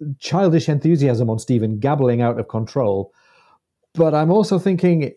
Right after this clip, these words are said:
he's playing a very smart move here. He's being an utter bore about the bell, try to provoke her into saying what she really wants. Anyhow, off he goes with his long, detailed explanation. Here comes the reason for the chalk.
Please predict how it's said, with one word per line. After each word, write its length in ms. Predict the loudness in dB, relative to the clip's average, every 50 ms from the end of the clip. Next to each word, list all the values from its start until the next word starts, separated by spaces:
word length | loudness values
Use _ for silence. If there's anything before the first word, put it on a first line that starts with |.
| _ _
he's 320 | -10 -6 -2 0 0 0 0
playing 320 | -2 -4 -2 -2 0 0
a 60 | 0
very 280 | 0 2 2 2 2 2
smart 440 | 0 -4 -4 -2 -2 0 0 -2 0
move 240 | 2 2 2 2 2
here. 260 | 2 2 2 2 2
He's 160 | 0 -2 -4 -10 _ _ -20 -20 -12 _ 0
being 300 | 2 2 2 2 -2 -4 -8 -8 -4
an 140 | -4 -4 -2 -2
utter 320 | -2 -2 -2 0 0 0 0
bore 680 | 0 2 2 2 2 4 2 2 2 2 0 0 -2 -10 _ _ _ _ _ _ _ _ _ _ _ _ -6
about 300 | -4 -2 -2 -2 -2 -2
the 80 | -4
bell, 500 | -2 0 -2 -2 0 0 0 0 -2 -4 -12 _ _ _ _ _ _ _ _ _ _ _ _ -20 -16
try 360 | -14 -10 -4 -2 0 2 2
to 120 | 0 0 -2
provoke 400 | -2 0 0 2 2 0 0 -2
her 160 | -2 -2 -2
into 180 | -2 -2 -4 -6
saying 220 | -4 -2 -2 0
what 160 | 0 -2 -4 -4
she 100 | -4 -2
really 200 | 0 0 0 0
wants. 260 | 0 -2 -4 -6 -6 -4
Anyhow, 320 | -2 0 0 0 -2 -6 -8 _ _ _ _ -4
off 180 | -4 -4 -2
he 100 | -2 -2
goes 400 | 0 2 2 4 4 2 2 0 -6 _ _ _ -8
with 100 | -4 -2
his 160 | -2 -2 0
long, 280 | 0 0 0 0 0 -2
detailed 380 | -2 -2 -2 -2 -2 -2 0
explanation. 600 | -2 -2 -4 -4 -4 -2 -2 -2 -2 -4 -8 -14 -16 _ _ _ -4
Here 100 | -4 -4
comes 240 | -2 -2 -4 0 0
the 80 | 0
reason 240 | 0 0 -2 -2 -6
for 120 | -8 -6
the 100 | -6 -6
chalk. 500 | -6 -8 -6 -2 0 0 0 -2 -4 -10